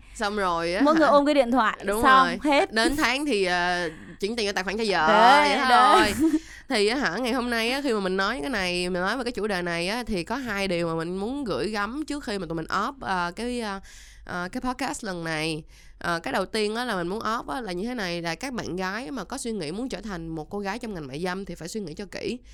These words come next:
Speaker 1: Tại vì mọi người có thấy, mọi người phải thấy là đây là cái giá mọi người phải trả. Tức nghĩa là không những trả về thân xác mà còn trả về cái mặt tinh thần của mình nữa. Nó là cái sự trao đổi rất là lớn trong cái cuộc đời của bạn. Cho nên là bạn có thể quyết định trở thành một người giỏi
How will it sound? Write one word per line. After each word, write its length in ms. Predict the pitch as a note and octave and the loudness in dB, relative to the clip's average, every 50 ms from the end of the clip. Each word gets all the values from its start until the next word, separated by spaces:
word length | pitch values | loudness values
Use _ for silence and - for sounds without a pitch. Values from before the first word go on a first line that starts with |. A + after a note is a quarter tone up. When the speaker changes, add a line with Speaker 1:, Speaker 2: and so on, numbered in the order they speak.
| - - - - - | -20 -20 -20 -12 -6
Speaker 1:
Tại 100 | G3 F#3 | -4 -2
vì 100 | F#3 F3+ | -2 0
mọi 160 | F3+ D#3+ D3+ | -2 -2 -2
người 140 | F3+ F#3 D#3+ | -2 -4 -4
có 140 | - G#3 A#3 | -4 -6 -8
thấy, 320 | A#3 A#3+ G#3+ A3+ C#4 D4+ | -4 -4 -4 -4 -4 -4
mọi 160 | C4+ F#3+ D3 | -4 -4 -4
người 100 | D#3+ D3 | -4 -4
phải 120 | - F3 F3 | -6 -6 -8
thấy 220 | - G#3 G#3 C4 | -8 -8 -8 -8
là 100 | C4 F#3+ | -8 -4
đây 120 | F3 F#3 | -4 -2
là 100 | G3+ E3+ | -2 -2
cái 120 | D#3 G3+ G#3+ | -4 -4 -4
giá 160 | G#3 G3+ A3+ | -4 -2 -2
mọi 140 | B3+ G#3 G3 | -4 -4 -4
người 120 | F3 D3 | -6 -6
phải 140 | C3 D#3+ D#3+ | -6 -6 -8
trả. 400 | E3 - - - E2+ F#2+ A3 A#3+ - - - - - - - | -8 -8 -12 -8 -6 -6 -6 -8 -12 -16 -20 -20 -20 -20 -10
Tức 80 | - B3+ | -6 -4
nghĩa 140 | C4 A#3+ A#3+ | -4 -4 -4
là 60 | A3+ | -4
không 180 | - - G#3+ G#3+ | -4 -4 -4 -4
những 140 | E3 F#3 G3 | -4 -4 -6
trả 140 | F#3+ D#3 F#3 | -6 -6 -6
về 80 | G#3 | -6
thân 380 | G3 G#3 F#3+ F3 F#3 F#3 F#3 G3 | -6 -6 -6 -4 -6 -6 -8 -8
xác 400 | - - A3+ A#3 C#4 D4 - - | -6 -4 -2 -2 -2 -4 -8 -12
mà 60 | E3+ | -12
còn 240 | D3+ D#3 C#3+ D3 D3 - - - - - - - - - - - - - - - - | -8 -8 -8 -8 -8 -12 -14 -20 -20 -20 -20 -20 -20 -20 -20 -20 -20 -20 -20 -18 -10
trả 200 | - E3+ D#3+ F#3 | -8 -6 -4 -4
về 80 | B3 A3+ | -4 -4
cái 80 | - B3 | -4 -6
mặt 80 | B3 G#3 - | -8 -6 -6
tinh 180 | A3 G#3 G#3+ | -6 -8 -6
thần 320 | G#3 G#3 F3 D#3+ D#3+ D3 C#3+ | -6 -6 -6 -6 -6 -8 -8
của 60 | E3+ | -6
mình 260 | G3+ G#3+ F3+ D3+ D3 | -4 -4 -4 -4 -6
nữa. 260 | C#3+ - - - A3+ A3+ - - - - - - | -8 -8 -6 -8 -8 -8 -10 -20 -20 -20 -16 -8
Nó 100 | - A3+ | -6 -6
là 100 | A3 F#3+ | -6 -4
cái 120 | - A3+ | -6 -6
sự 180 | A#3+ - D#3 D#3 | -6 -4 -4 -4
trao 280 | F3 G3+ G3 F#3 F#3 | -4 -2 -2 -2 -2
đổi 220 | F#3 E3+ B2 C#3+ G3 | -2 -4 -4 -4 -4
rất 180 | A3+ - - | -4 -4 -4
là 140 | A3+ F#3 D#3+ | -4 -4 -4
lớn 460 | D3+ D3 D#3 E3+ F3 F#3 G#3 C4 D#4 D#4 | -4 -4 -4 -4 -2 -4 -4 -4 -4 -6
trong 100 | C4+ A3 | -6 -8
cái 60 | A3+ | -6
cuộc 140 | G#3 G3 - | -8 -10 -8
đời 220 | E3 D#3+ D#3+ D3 C#3+ | -6 -4 -4 -4 -4
của 80 | D#3 | -4
bạn. 300 | E3 E3 C#3+ - A2+ D3 - - - - - - | -6 -6 -6 -6 -8 -10 -10 -12 -20 -20 -18 -8
Cho 100 | - G#3+ | -6 -4
nên 100 | A3 G#3 | -2 -2
là 80 | F#3 | -2
bạn 160 | E3+ D3+ C#3 D#3+ | -2 -4 -4 -6
có 100 | - B3+ | -6 -6
thể 120 | G#3+ F3+ | -4 -2
quyết 200 | G3+ A#3+ D4+ A#3 | -2 -2 -2 -4
định 180 | G3 C#3+ D#3 E3+ | -4 -6 -6 -6
trở 140 | - D3 | -8 -8
thành 160 | F3+ A3+ G#3 F3+ | -6 -6 -6 -6
một 120 | E3 C#3+ | -6 -6
người 160 | E3 D#3+ D3+ D3+ | -6 -8 -8 -8
giỏi 400 | D#3 - - - - A3+ C#4+ | -8 -10 -12 -12 -12 -12 -12